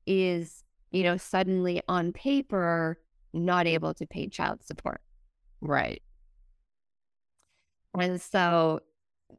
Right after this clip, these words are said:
Speaker 1: you know, the, the woman is forced to live with her parents because she can't pay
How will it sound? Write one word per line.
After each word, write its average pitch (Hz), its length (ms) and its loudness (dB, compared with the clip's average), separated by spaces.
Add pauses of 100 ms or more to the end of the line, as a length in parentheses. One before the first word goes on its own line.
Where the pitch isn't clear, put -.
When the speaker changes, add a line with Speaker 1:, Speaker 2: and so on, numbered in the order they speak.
(240)
Speaker 1:
you 190 140 2
know, 165 140 2
the, 165 240 -2
the 175 200 0
woman 208 360 2
is 175 160 -2
forced 175 340 -4
to 185 80 -4
live 170 260 -4
with 165 180 -2
her 156 140 -6
parents 175 800 0 (280)
because - 280 -4
she - 140 -4
can't 165 440 -2 (380)
pay 151 460 -4